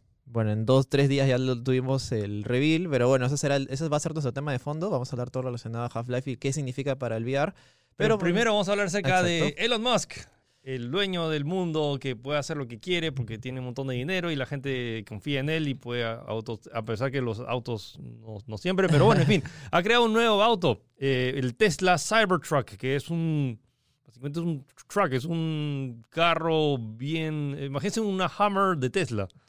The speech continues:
Speaker 1: Sí, eh, o sea, en realidad se ve bien, bien de videojuego, ¿no? Bien futurista, o sea, si pueden
Speaker 2: Bien
Speaker 1: ver
Speaker 2: de videojuego en particular porque tiene polígonos bien marcados.
Speaker 1: Claro, <laughs> o sea, bueno, parece un juego de Play uno, una cosa
Speaker 2: Sí.
Speaker 1: así, ¿no? Pero me rec-, a mí me recuerda al, al carro de Halo, el Warthog.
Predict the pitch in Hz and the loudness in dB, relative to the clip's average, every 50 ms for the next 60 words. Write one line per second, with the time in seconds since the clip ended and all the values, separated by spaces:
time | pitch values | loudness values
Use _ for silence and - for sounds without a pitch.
0 | _ _ - - - - - 190 - 151 156 - 139 156 151 139 123 110 - - | _ _ -20 -18 -10 -6 -4 -2 0 0 0 2 4 4 6 6 4 2 0 -2
1 | 135 131 123 127 135 143 190 233 - 254 214 202 196 196 208 226 240 240 214 185 | 0 0 0 2 2 2 2 2 2 2 2 2 2 2 2 2 0 -4 -8 -10
2 | - 165 196 226 262 302 247 170 143 127 120 - 160 196 285 - 139 131 147 185 | -2 0 0 2 2 4 6 6 6 6 4 4 2 2 4 2 2 0 0 -4
3 | 208 233 240 - - 220 196 147 139 170 233 302 - - 139 135 135 160 151 151 | -4 -6 -6 -6 -4 0 2 4 4 6 4 4 2 2 2 2 4 4 4 4
4 | 147 147 - - 139 139 175 196 214 208 262 302 285 277 262 233 202 156 139 214 | 4 2 0 -4 -4 0 0 2 4 4 4 4 4 4 4 4 4 4 6 6
5 | 240 247 190 208 170 151 180 147 151 156 190 214 190 190 151 143 139 170 170 190 | 6 6 4 2 0 -2 -2 -2 0 2 2 2 2 0 -2 -2 -2 -2 -2 -4
6 | 151 - 147 143 147 170 196 196 196 185 190 165 147 165 175 180 175 165 151 143 | -4 -2 0 0 2 2 4 2 2 2 0 0 0 0 0 0 0 -2 -2 0
7 | - 170 156 131 120 165 139 147 165 175 139 151 135 127 117 117 107 131 127 135 | 2 2 2 4 6 6 8 8 8 8 8 6 6 4 4 2 2 2 2 2
8 | 147 156 147 - 156 156 147 120 110 - 135 139 143 139 131 113 110 110 117 120 | 2 0 0 4 4 6 6 6 6 6 6 8 8 8 8 6 2 0 0 0
9 | 123 120 123 113 110 117 127 127 123 110 107 107 110 117 120 113 117 - 139 143 | 0 0 0 0 0 -2 0 0 0 0 0 -2 0 0 0 0 -2 0 2 2
10 | 160 214 240 196 151 139 - 160 165 165 156 143 127 110 117 117 113 - 131 127 | 4 4 4 4 2 2 2 2 4 4 4 4 4 4 2 2 4 2 2 4
11 | 139 139 123 117 123 139 123 120 117 117 147 165 127 110 113 120 120 117 123 151 | 4 4 2 2 2 0 0 2 0 0 -2 -2 -4 -4 -2 -2 -2 -2 -2 -4
12 | 214 - - | -4 -6 -12